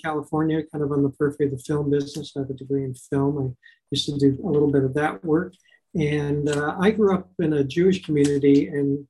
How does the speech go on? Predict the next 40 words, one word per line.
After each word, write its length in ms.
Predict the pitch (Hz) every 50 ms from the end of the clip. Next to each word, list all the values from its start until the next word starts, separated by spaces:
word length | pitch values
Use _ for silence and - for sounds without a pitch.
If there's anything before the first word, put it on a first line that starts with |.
| _ _ _ _ -
quite 180 | - 156 143 143
frankly, 360 | - 156 151 143 - 160 147
didn't 300 | 143 170 165 160 139 -
have 140 | 165 156 147
a 60 | 147
lot 320 | 143 139 143 156 175 202
of 80 | 208 185
awareness, 760 | 190 180 180 185 202 214 208 175 147 139 - - - - _ _ _ _ _ - -
uh, 160 | 147 147 143
like 320 | 151 147 147 143 143 - - -
most 600 | 160 147 147 151 160 202 214 - - - - _ _
white 540 | - - 220 180 143 131 143 143 143 139 -
people, 480 | - 165 147 143 - 143 139 135 151 - - -
um, 400 | 143 143 139 139 139 139 143 143
didn't 220 | 156 170 175 170
have 160 | 156 165 -
a 40 | 156
lot 180 | 156 170 170 165
of 60 | 151
awareness 580 | 151 160 165 190 190 170 156 156 143 - - 175
about 400 | 147 - 131 147 143 143 147 - _ _ _ _ -
what 140 | 160 156 151
was 100 | 143 143
going 260 | 156 156 156 151 151
on 140 | 147 147 143
racially. 840 | 143 135 143 151 180 180 - - 151 135 131 127 131 135 139 143 - _ _ _ _ -
I 60 | 143
was 220 | 135 139 139 -
more, 500 | 156 151 151 156 156 151 147 143 147 - _ _ _ 240 196
uh, 260 | 147 143 147 151 175 190 190 _ _ _ _ _ _ _ _ _ - - - _ -
you 120 | 220 165
know, 260 | 151 147 143 143 143 - - _ _ - -
pointed 320 | 175 170 175 170 156 139
towards 380 | - 160 151 151 147 143 - -
what's 180 | - 147 147 -
going 260 | - 156 151 147 147
on 120 | 147 143 143
with 160 | 139 135 135
Jews. 500 | - - 165 170 160 151 151 151 - -
I 260 | 139 139 139 139